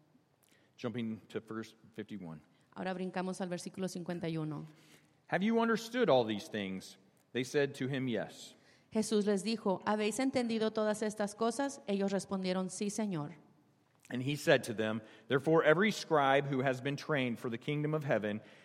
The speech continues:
Speaker 1: is like a master of a house, who brings out his treasure, what is new and what is old."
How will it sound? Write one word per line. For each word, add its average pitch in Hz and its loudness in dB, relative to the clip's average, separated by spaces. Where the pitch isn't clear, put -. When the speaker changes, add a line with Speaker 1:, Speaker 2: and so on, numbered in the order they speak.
Speaker 1:
is 117 -4
like 120 6
a 117 4
master 123 0
of 120 0
a 123 2
house, 92 -4
who 123 -4
brings 135 0
out 135 2
his 131 -6
treasure, 98 0
what 101 -2
is 92 -8
new 117 -2
and 95 -8
what 95 -4
is 101 -8
old." 85 -10